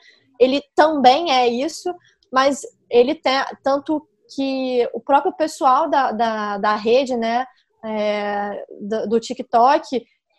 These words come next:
tipo, já se pronunciou dizendo que os, um dos objetivos deles pra rede é fortalecer esse pilar da educação. Então, tem muito professor lá, tem muita gente ensinando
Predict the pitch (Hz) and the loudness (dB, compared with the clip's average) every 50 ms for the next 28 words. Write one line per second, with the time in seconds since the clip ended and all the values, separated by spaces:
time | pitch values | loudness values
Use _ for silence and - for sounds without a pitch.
0 | _ _ _ - - - 254 240 226 254 247 269 320 320 - - 320 - 330 320 | _ _ _ -16 -6 -4 -4 0 2 2 2 2 0 -2 -4 -8 -8 -4 -2 -2
1 | 320 311 320 294 - - 277 254 269 285 277 320 302 269 294 269 277 311 359 349 | 0 0 -2 -4 -4 0 2 2 2 2 0 0 -2 -4 -4 -4 -4 -4 -6 -4
2 | - 381 339 330 330 277 294 - 277 302 302 302 320 320 294 285 277 311 302 294 | -4 -4 -4 -4 -4 -4 -4 -6 -6 -6 -4 0 2 2 2 2 0 -4 -4 -6
3 | - - 269 240 269 262 226 220 233 233 240 233 233 226 - - 247 247 277 269 | -6 -8 -6 -6 -6 -2 0 2 2 2 2 0 -2 -4 -4 -2 -2 0 0 2
4 | 294 262 254 262 277 269 294 302 277 254 254 262 269 311 - - _ _ _ _ | 2 2 2 2 2 0 -2 -2 0 0 0 0 -2 -4 -6 -12 _ _ _ _
5 | _ _ _ - 285 285 285 330 302 311 330 320 - - 277 269 302 285 - 277 | _ _ _ 2 2 4 4 2 2 2 0 -2 0 2 2 2 2 0 -6 -10
6 | - 311 311 285 277 294 277 285 285 285 302 - 349 339 330 - - 311 277 269 | -6 -2 0 0 0 2 2 0 0 -2 -2 -2 -2 -2 -2 -4 -4 -2 -2 0
7 | 254 226 226 226 247 247 247 294 294 294 294 302 320 370 370 - 381 - 294 277 | 0 -2 -2 -4 -4 -6 -4 -4 -4 -4 -2 -2 0 0 0 -2 -4 -2 -2 -2
8 | 262 - 277 247 247 - - 233 226 226 214 202 202 208 214 220 220 - 262 254 | 0 0 0 -2 0 0 0 0 0 0 0 0 0 0 -2 -4 -6 -6 -6 -4
9 | 262 262 262 269 277 302 302 311 302 285 247 254 247 262 254 - 285 269 247 - | -2 -2 -2 -2 -2 -2 -2 -2 -2 -2 0 0 -2 -2 -4 -6 -8 -8 -8 -8
10 | 294 269 254 247 247 254 247 262 | -6 -4 -2 -2 -2 -2 -2 -4